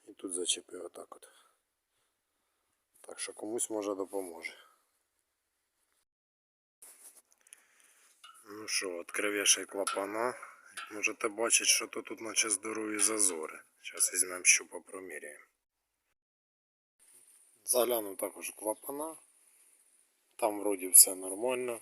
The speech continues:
зазори нормальні. Кстати, хто шукає, зазори на них должен бути впуск нуль п'ятнадцять, випуск нуль двадцять. По інформацію важко знайти. Ну і отакий простенький ремонт.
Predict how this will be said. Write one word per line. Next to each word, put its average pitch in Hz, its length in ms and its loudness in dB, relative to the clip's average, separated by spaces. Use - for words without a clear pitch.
зазори 95 500 0
нормальні. 101 460 0
Кстати, 92 460 6
хто - 280 -2
шукає, 120 580 2
зазори 107 480 4
на 104 140 -6
них 110 220 -4
должен 104 380 -4
бути 98 220 -6
впуск - 460 6
нуль 101 240 -6
п'ятнадцять, 113 600 2
випуск 123 460 8
нуль 110 200 -4
двадцять. 98 600 4
По 98 460 -2
інформацію 113 680 4
важко 92 380 -4
знайти. 82 340 -16
Ну 107 240 0
і - 20 4
отакий - 400 0
простенький 113 640 2
ремонт. 95 500 -4